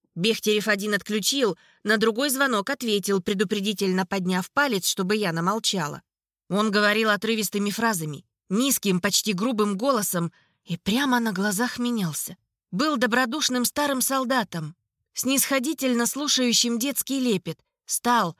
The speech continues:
жёстким полевым командиром, чьи приказы выполняются сразу и беспрекословно.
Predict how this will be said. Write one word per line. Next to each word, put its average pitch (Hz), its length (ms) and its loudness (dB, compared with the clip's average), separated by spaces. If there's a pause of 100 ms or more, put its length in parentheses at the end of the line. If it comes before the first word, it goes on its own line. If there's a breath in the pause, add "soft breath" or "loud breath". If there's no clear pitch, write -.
(440)
жёстким 247 600 0
полевым 240 420 2
командиром, 202 640 0
чьи 208 240 0
приказы 202 500 0
выполняются 185 800 -2
сразу 220 480 0
и - 160 -8
беспрекословно. 175 1040 -2